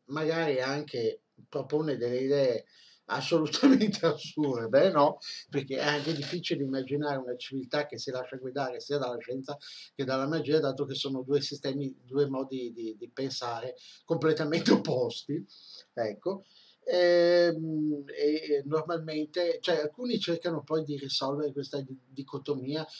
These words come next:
immaginando che la magia in realtà sia guidata da leggi scientifiche ancora sconosciute, come nel caso di Lovecraft, nella Casa delle Streghe, no?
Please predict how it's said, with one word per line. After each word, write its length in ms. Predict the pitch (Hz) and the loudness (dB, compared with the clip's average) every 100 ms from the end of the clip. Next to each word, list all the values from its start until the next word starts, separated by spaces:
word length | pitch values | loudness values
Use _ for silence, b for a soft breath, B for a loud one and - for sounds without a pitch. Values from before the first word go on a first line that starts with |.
| B B | B B
immaginando 640 | 143 151 143 160 170 160 | -4 -4 -2 0 0 0
che 100 | 147 | 0
la 100 | 147 | 0
magia 320 | 151 151 170 175 | 0 -4 -2 -2
in 160 | 135 | -2
realtà 520 | 135 165 170 - 147 | 0 2 2 0 -2
sia 320 | 143 - 147 143 | -2 -2 0 -2
guidata 840 | 135 160 143 131 127 - 156 151 B B B B | -4 -2 0 0 -2 -4 -4 -4 B B B B
da 360 | 127 143 165 156 | -4 2 4 2
leggi 340 | 151 151 156 | 0 0 0
scientifiche 800 | 165 - 151 143 147 - 131 160 | -2 0 -2 -4 -8 -10 -6 -4
ancora 360 | 139 - 139 135 | -2 -2 -2 0
sconosciute, 800 | - 143 127 120 - 120 117 139 | -2 -2 -4 -8 -8 -8 -8 -6
come 220 | 170 147 | -4 -2
nel 180 | 131 127 | -4 -4
caso 300 | 123 120 123 | -6 -6 -6
di 120 | 127 | -6
Lovecraft, 760 | 113 110 113 _ 120 113 120 | -4 -4 -6 _ -10 -10 -12
nella 220 | 113 113 | -10 -10
Casa 300 | 113 120 117 | -8 -8 -8
delle 220 | 113 107 101 | -8 -8 -8
Streghe, 560 | - 107 95 87 95 | -10 -10 -12 -14 -12
no? 140 | 151 | -12